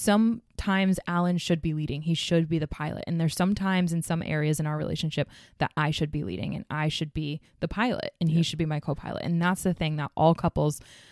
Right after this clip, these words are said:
Speaker 1: having curiosity around who's the pilot and co-pilot in one area or another is so empowering. So zero to ten, rating yourself, where are you at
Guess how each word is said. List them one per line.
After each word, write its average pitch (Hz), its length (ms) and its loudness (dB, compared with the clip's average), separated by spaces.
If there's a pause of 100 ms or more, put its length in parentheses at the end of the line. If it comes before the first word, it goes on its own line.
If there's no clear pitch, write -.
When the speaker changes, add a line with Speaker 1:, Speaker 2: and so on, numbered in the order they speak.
(340)
Speaker 1:
having 185 340 4
curiosity 165 640 2
around 156 360 0
who's 165 280 4
the 160 60 2
pilot 151 380 -4
and 156 120 -4
co-pilot 151 540 -2
in 160 200 2
one 160 320 2
area 160 360 0
or 151 200 0
another 151 520 0
is 165 180 2
so 165 460 0
empowering. 151 480 -4
So 151 160 0
zero 170 260 6
to 180 100 6
ten, 156 300 -2
rating 151 260 -2
yourself, 147 420 -2
where 151 200 2
are 156 40 2
you 156 180 2
at 143 140 -4